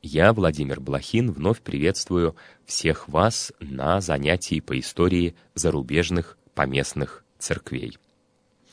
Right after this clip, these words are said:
На сегодняшнем занятии мы продолжаем говорить об истории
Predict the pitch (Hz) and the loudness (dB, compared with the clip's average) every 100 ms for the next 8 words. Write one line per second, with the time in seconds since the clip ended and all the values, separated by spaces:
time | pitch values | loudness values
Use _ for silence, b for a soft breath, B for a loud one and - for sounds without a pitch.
0 | B B B B B B B B B B | B B B B B B B B B B
1 | B _ - 101 - 95 92 90 92 85 | B _ -2 0 4 4 4 0 -2 0
2 | 92 110 165 - 123 90 123 - 95 82 | 2 4 4 2 2 2 2 2 2 4
3 | 80 82 104 107 98 87 80 98 127 - | 2 4 4 4 0 0 0 0 -2 -8
4 | - - 85 82 - 104 110 107 104 | -12 -6 -4 -4 -4 0 2 2 0